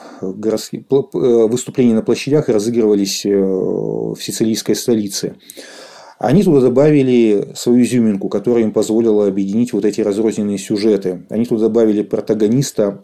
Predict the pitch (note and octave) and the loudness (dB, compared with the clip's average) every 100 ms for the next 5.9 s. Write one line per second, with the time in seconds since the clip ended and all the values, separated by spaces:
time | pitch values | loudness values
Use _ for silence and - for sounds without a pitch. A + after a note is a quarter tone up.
0 | - G2+ G#2+ G2+ F#2+ G2+ A#2 G#2+ - - | -10 -4 -2 -2 0 0 2 0 -2 -8
1 | G#2 A2 G#2+ - A#2+ A2 G2 _ _ _ | -4 0 0 0 0 0 -2 _ _ _
2 | A2+ G#2+ - A2 G2+ G2 - - - - | -4 -4 -2 0 0 -2 -8 -10 -12 -20
3 | - C#3 C3+ A#2+ B2 A#2+ B2 B2 G#2+ F2+ | 2 2 4 4 2 2 2 4 4 2
4 | - - A#2 B2 B2 A2 G#2+ G#2+ A2+ D#3 | -8 -2 2 4 4 2 0 2 2 4
5 | F#3 - - - A2 A#2 A2+ G#2+ G2+ | 2 0 -12 -6 -2 2 2 2 0